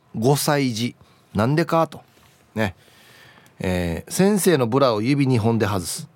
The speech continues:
ペンギンさん。ね。エロ師匠ですね。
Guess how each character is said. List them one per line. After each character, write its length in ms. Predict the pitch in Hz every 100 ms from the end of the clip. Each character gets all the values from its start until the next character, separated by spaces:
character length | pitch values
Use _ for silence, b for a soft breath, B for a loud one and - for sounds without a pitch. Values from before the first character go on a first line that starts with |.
| - - 165 -
ペ 100 | 117
ン 80 | 101
ギ 80 | 101
ン 80 |
さ 120 | 92 82
ん。 420 | - _ _ 101
ね。 180 | 98 - _ _ - _ _ - - - _ _ _ _
エ 140 | 139 135
ロ 120 | 127
師 140 | 113
匠 380 | 110 127 113 - - _ _ -
で 80 |
す 140 | 147 101
ね。 320 | 117 131